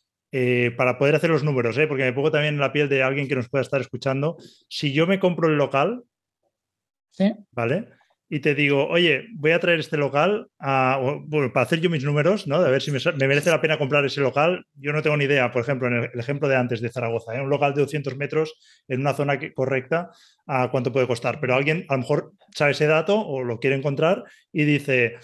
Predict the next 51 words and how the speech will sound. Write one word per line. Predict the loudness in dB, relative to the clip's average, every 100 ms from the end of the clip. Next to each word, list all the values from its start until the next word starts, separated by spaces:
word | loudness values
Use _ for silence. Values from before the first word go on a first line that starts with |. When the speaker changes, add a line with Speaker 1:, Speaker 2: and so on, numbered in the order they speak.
| -20 _ _ -2
Speaker 1:
"¿Qué | 0
facturación | 0 0 0 2 0 -2 -10
obtendría | -4 -2 0 2 2
de | 0
ese | -2 -4
local?", | -6 -8 -10 -6
¿no? | -2
Para | 0
hacer | 0 0
mis | 0 0
números | 2 2 0 -4
y |
saber | -4 0 -2 -4
si | -4
esos | -4 -4
veintitrés | -6 -6 -4 -4 -4 -2
mil | 0
euros | 2 0 -2
que | -6
hemos | -6 -4
calculado | -6 -2 0 2 0
de |
inversión | -2 -6 -2 -4 -4 _ _ -4
más | -2 -2 -4
el, | -6 -2
la | -2 0
compra | 0 2
del | 2
local | 2 0 -2
me | -4 -4
compensa. | -4 -6 -8 -10 -20 _ _ _ _ _ _ _ _
Speaker 2:
<laughs> | -6 0 0 0 -8 -6 0 0 4
Pues | 4
es | 6 4
que, | 2 2 -4
<laughs> | -2
te, | -2 0 2
te | 4
vuelvo | 4 6
a |
repetir | 6 4 2 2
que | 2
es |
que | 2
depende | 2 2 0
un | -2
poco | -2 0
de |
la | 2
ubicación, | 2 0 -4 -4 -6
¿eh? | -6